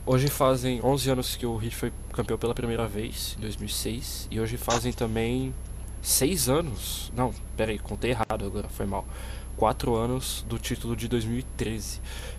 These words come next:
Eu vou, eu vou perguntar isso pra um Celta. Gabriel, qual que é a sua melhor lembrança desses tempos do Heat,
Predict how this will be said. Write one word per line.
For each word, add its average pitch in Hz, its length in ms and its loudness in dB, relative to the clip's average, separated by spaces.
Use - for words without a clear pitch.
Eu - 60 -4
vou, - 200 -6
eu 110 60 2
vou 151 100 2
perguntar 185 280 4
isso - 160 0
pra 175 120 -2
um 147 80 0
Celta. 117 460 4
Gabriel, 147 380 0
qual 190 160 -2
que - 100 0
é - 20 2
a - 20 2
sua 202 180 2
melhor 170 300 4
lembrança 147 840 2
desses - 260 -2
tempos 120 300 -2
do 113 140 2
Heat, - 320 -2